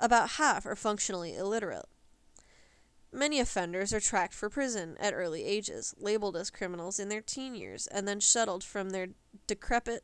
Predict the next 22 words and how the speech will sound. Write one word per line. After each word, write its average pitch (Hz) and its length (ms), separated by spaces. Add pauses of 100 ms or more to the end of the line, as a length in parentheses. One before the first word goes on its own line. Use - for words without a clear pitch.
underfunded 214 680
inner-city 220 500
schools 202 520
to 214 100
brand-new 202 480
high-tech - 480
prisons. - 560 (580)
The 220 80
communities 233 580
and 196 120
schools 214 400
from 196 180
which 196 240
they 180 140
came 208 400 (400)
failed 294 260
to 311 120
prepare 285 400
them 190 200
for 196 100
the 185 100
workforce, - 600